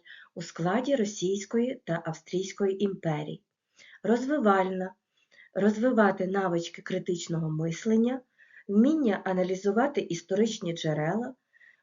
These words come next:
порівнювати різні точки зору та формулювати власні обґрунтовані висновки за допомогою онлайн-інструментів.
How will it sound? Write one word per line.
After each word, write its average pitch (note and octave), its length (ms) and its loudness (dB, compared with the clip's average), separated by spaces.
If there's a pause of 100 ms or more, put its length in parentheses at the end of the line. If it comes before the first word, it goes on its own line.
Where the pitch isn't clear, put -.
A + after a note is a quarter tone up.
порівнювати G3+ 880 4
різні G3+ 440 -2
точки F3 380 -6
зору F#3+ 500 -4 (400)
та G3 180 0
формулювати F3+ 1000 -4
власні F#3 680 -2 (260)
обґрунтовані F3+ 1040 0
висновки G3 760 -4
за G3 180 -4
допомогою G3+ 840 -2
онлайн-інструментів. F#3+ 1400 -2